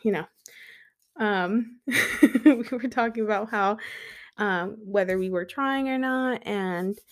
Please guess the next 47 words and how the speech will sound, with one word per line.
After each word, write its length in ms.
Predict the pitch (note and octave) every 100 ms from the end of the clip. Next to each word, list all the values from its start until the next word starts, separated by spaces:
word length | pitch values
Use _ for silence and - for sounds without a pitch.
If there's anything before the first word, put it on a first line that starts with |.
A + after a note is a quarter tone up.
| - - _
you 100 | G#3
know, 140 | F#3
they 160 | E3+ F3
said, 400 | - F3 E3+ G3+ -
"Well, 200 | G3+ F#3+
we 160 | G#3+ D#4
are 80 |
just 220 | D4 B3 A#3
leaving 280 | G#3 F#3+
it 80 | F3+
up, 160 | D#3+ - _ _
you 80 | -
know, 160 | C#3 C#3 _ _ _
flip 220 | - A3+
a 20 |
coin 320 | A3 F3+ D3 F3
kind 180 | F3
of 120 | D3+ E3+
thing, 260 | - G#3+ G#3
you 120 | G#3+
know, 220 | E3 E3 F#3+
leaving 240 | G#3+ G#3+
it 100 | A3
up 200 | G#3+ G#3 -
into 320 | G#3 G3 G3
God's 340 | F#3 E3+ F#3
hands." 300 | - D#3 E3+ -
And 60 | A#3
I 20 |
was 120 | A#3+
like, 160 | A#3+ A#3 _ _ _ _ _ -
"Hmm, 260 | A#4 D4+ - - -
you 100 | C4
know, 160 | C#4
if 120 | C4+ C4+
only 260 | D4 F#4
we 160 | E4+ D4
left 380 | B3+ A3+ A3 -
a 140 | F3
lot 300 | G3+ F#3+ G3
of 120 | G3 G3
things 280 | G3 F#3+
into 280 | F#3 F3+ F3
God's 320 | E3 D3 D3+
hands," 400 | - F#3 D#3 E3+ G#3
you 80 |
know, 260 | G#3+ A3 A#3